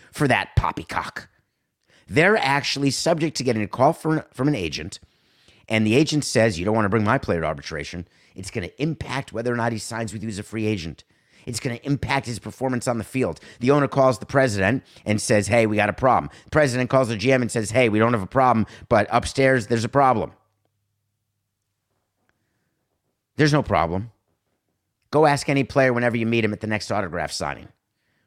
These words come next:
"How upset are you, Max, that you're only gonna make two million dollars a month?"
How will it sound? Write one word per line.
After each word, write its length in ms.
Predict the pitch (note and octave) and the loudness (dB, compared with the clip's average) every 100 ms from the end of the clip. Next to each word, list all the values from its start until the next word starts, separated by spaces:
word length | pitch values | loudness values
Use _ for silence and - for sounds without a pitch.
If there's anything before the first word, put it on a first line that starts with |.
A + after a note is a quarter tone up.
| _ | _
"How 240 | - B2 C#3 | -4 0 0
upset 360 | A2 - C3 | -2 0 0
are 100 | A2+ | 2
you, 260 | G#2+ G2+ G#2 | 0 2 0
Max, 680 | E2+ E2+ F#2+ - - - - _ _ _ - | 0 -2 -4 -6 -8 -10 -16 _ _ _ -2
that 100 | A#2 | -2
you're 160 | A2+ | 0
only 260 | A#2 A#2 B2+ | -2 0 2
gonna 180 | A#2+ A#2 | 2 2
make 320 | A2+ A2 - | 2 0 -4
two 100 | A#2+ | -2
million 300 | A#2 A2+ G#2+ | 0 0 0
dollars 340 | G#2+ G#2+ G2 | 0 0 -2
a 40 | G2+ | 0
month?" 440 | G#2+ F2+ - | 0 0 -4